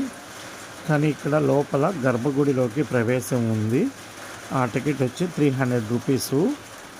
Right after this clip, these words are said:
గర్భగుడిలోకి వెళ్ళి ఒక ప్రదక్షిణ చేయొచ్చు మనము స్వామి చుట్టూ. అది మాత్రము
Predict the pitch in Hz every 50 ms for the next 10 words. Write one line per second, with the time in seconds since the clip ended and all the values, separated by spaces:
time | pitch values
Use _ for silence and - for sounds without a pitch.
0 | - 123 135 123 120 120 147 131 139 147 131 123 127 131 123 - 147 120 127 170
1 | 220 202 151 120 131 104 - 120 120 110 135 - - - 156 139 127 120 120 117
2 | 117 113 - - 131 113 117 110 110 110 110 131 190 175 - - 123 113 113 117
3 | 117 - - - - - - 139 180 240 277 - - - - - - - - -
4 | - - - - - - - - - - - - - - 160 135 120 131 123 131
5 | 131 123 - 131 123 123 143